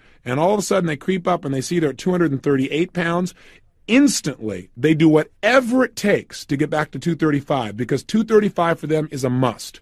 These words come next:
Do you follow me? The same thing has to be true for you financially. You've gotta have a certain level of finances that you must be at. And if you ever vary, you gotta do something about it immediately.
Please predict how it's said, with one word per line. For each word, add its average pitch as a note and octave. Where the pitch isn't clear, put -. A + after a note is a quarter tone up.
Do C#3+
you D3+
follow F#3
me? A3
The C#3+
same A3
thing A#3
has G#3
to E3+
be E3+
true F#3+
for D#3+
you E3
financially. D3+
You've G3
gotta F#3+
have E3
a A#2+
certain G#3+
level F#3
of A#2+
finances C3
that C3
you G3
must F#3
be B2+
at. G#2
And C3
if C3+
you D3
ever A3
vary, G#3+
you C#3
gotta D3
do D3+
something E3
about D3
it D3
immediately. C3+